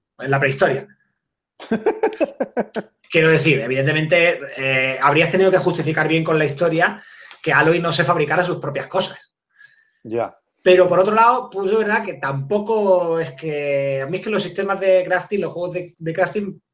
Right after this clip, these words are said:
Speaker 1: me aburren un poco.
Speaker 2: Sí,
Speaker 1: O sea,
Speaker 2: a ver,
Speaker 1: no,
Speaker 2: lo
Speaker 1: no
Speaker 2: justo.
Speaker 1: veo que aporte gran cosa.
Speaker 2: Lo justo y
Speaker 1: Más
Speaker 2: necesario.
Speaker 1: allá, claro, más allá de que lo tienes que poner, porque no tiene sentido que haya muchas tiendas y porque están de moda los sistemas de crafteo. Entonces es correcto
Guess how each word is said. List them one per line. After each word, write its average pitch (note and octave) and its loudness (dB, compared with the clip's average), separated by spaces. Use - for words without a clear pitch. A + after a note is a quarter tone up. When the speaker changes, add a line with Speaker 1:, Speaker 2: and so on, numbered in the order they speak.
Speaker 1:
me C3+ -8
aburren D3+ 2
un B2 -6
poco. G3+ -6
Speaker 2:
Sí, C#3+ -6
Speaker 1:
O - 2
sea, C#3+ 2
Speaker 2:
a - 0
ver, D#3+ 2
Speaker 1:
no, G3+ 0
Speaker 2:
lo G#3 -2
Speaker 1:
no A3+ 2
Speaker 2:
justo. C#4+ 0
Speaker 1:
veo C#5+ 6
que B3 4
aporte G3+ 6
gran E3+ 2
cosa. G3+ -2
Speaker 2:
Lo B2+ -6
justo F3+ -4
y - -2
Speaker 1:
Más F#3 2
Speaker 2:
necesario. - -2
Speaker 1:
allá, A3 -2
claro, D3 2
más E3 4
allá G#3 4
de G#3 0
que C3 -6
lo C3+ -8
tienes C3+ -8
que D3+ -4
poner, A#3+ -2
porque - -16
no C#3 -10
tiene C#3+ -4
sentido C#3+ -6
que C#3+ -6
haya C#3+ -4
muchas C#3 -8
tiendas G3+ -2
y B2+ -10
porque - -12
están C3+ -8
de B2 -10
moda A3+ 4
los E3 -2
sistemas D3 -6
de C#3+ -8
crafteo. A3 -4
Entonces F3 0
es F3 0
correcto G#3+ -2